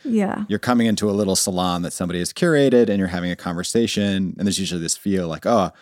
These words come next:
Speaker 2: I, you know, I w-, it would, I would love to run into this person at a party or something like that,"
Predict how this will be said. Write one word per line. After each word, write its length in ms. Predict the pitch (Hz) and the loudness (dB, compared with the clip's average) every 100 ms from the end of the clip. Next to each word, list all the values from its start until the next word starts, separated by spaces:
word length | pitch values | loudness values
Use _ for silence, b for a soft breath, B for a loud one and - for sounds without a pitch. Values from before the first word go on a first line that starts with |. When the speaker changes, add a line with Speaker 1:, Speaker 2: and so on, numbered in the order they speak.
| b b _ | b b _
Speaker 2:
I, 120 | 101 - | -6 -2
you 100 | 107 | -2
know, 180 | 82 - | -4 -2
I 60 | 113 | 0
w-, 160 | 127 | 2
it 20 | |
would, 160 | 151 - - | 2 0 0
I 80 | 110 | 0
would 140 | 110 | 2
love 180 | 110 104 | 2 0
to 80 | 98 | 0
run 140 | 98 | -2
into 120 | 101 90 | -2 -2
this 100 | - | -4
person 300 | 98 - 85 | -4 -4 -6
at 80 | |
a 40 | - | -8
party 360 | - 90 87 | -4 -4 -4
or 80 | 78 | -6
something 300 | - 82 80 | -6 -8 -10
like 200 | 78 78 | -10 -8
that," 320 | 92 87 76 | -4 -4 -4